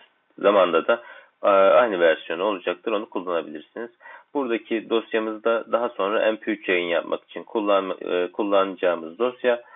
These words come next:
E, onu en son, e, bir klasöre taşıyacağız. Şimdi ilk olarak buradaki gördüğünüz Fubar dosyasını çalıştırıyorum. Çift tıkladım. İleri diyorum, ileri diyorum. Buradan herhangi bir değişiklik yapmanıza gerek yok.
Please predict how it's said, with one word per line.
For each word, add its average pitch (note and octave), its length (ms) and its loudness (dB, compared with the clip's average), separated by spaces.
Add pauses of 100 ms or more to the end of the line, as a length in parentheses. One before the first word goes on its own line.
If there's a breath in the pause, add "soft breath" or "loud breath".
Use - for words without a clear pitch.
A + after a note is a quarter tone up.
(340 loud breath)
E, G#2+ 60 -2 (680)
onu B2+ 360 0
en A#2+ 140 4
son, F2+ 240 -2 (340)
e, F#2+ 60 0 (1300)
bir A#2 400 -6 (180)
klasöre G#2+ 460 -2
taşıyacağız. - 520 -6 (440 loud breath)
Şimdi C3 240 -10
ilk - 360 -6
olarak G#2+ 300 2
buradaki A2 500 -2
gördüğünüz G2 420 0
Fubar G2 720 -2
dosyasını - 500 -6
çalıştırıyorum. A2+ 680 -2 (1500)
Çift - 220 -14
tıkladım. G2+ 440 -10 (480 loud breath)
İleri B2+ 380 -6
diyorum, A2 360 -2
ileri A2 320 -2
diyorum. G2+ 340 -4
Buradan C#3+ 240 0
herhangi C3 320 2
bir A2+ 160 -12
değişiklik - 440 -6
yapmanıza F#2+ 380 -2
gerek G#2 360 -4
yok. G2 120 -8